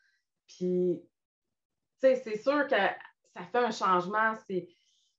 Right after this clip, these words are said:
t'as l'effet aussi de, de, de retrouver un peu de, de calme, tu sais, un temps d'arrêt,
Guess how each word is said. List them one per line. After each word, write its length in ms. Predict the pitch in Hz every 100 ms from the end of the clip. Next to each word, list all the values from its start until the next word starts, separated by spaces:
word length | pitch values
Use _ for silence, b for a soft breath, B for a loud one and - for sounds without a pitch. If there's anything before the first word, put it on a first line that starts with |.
| _ -
t'as 100 | 208
l'effet 340 | 202 - 254
aussi 320 | 240 - 262
de, 300 | 226 208 196
de, 320 | 180 190 185
de 60 | 185
retrouver 520 | 190 214 - 208 247
un 140 | 226 214
peu 180 | 233
de, 280 | 208 214 196
de 180 | 175 196
calme, 680 | 185 208 208 247 247 247 220
tu 260 | - 240
sais, 100 | 240
un 180 | 220 180
temps 240 | 190 202
d'arrêt, 840 | 202 185 185 196 214 240 247 240